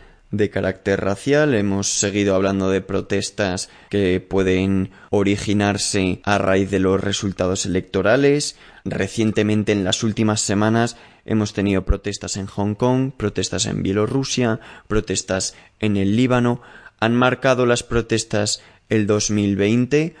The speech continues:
o ha seguido una tendencia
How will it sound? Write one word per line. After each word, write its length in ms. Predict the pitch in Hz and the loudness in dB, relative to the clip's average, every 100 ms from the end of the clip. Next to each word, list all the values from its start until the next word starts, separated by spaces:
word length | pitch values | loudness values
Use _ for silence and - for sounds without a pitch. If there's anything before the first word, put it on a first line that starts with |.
| - | 0
o 640 | 104 98 101 101 101 95 - | 4 6 6 6 6 4 2
ha 120 | 101 | 0
seguido 440 | - 120 107 107 | 0 -2 0 2
una 240 | 107 107 101 | 2 0 0
tendencia 920 | 101 101 101 101 101 - 101 92 90 | 0 2 2 0 -2 0 2 2 -2